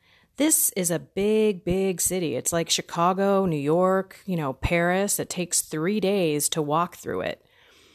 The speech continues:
And he basically said, "Now tell 'em all to repent because,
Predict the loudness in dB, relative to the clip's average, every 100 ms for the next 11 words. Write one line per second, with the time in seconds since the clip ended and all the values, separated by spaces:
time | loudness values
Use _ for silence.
0 | _ _ 0 6 6 8 6 4 2 2
1 | 2 2 2 2 0 -2 -4 0 2 2
2 | 2 2 4 2 0 -2 -2 -2 0 0
3 | 0 -6 -10 _ _ _ _ _ _ -6
4 | 0 2 4 4 2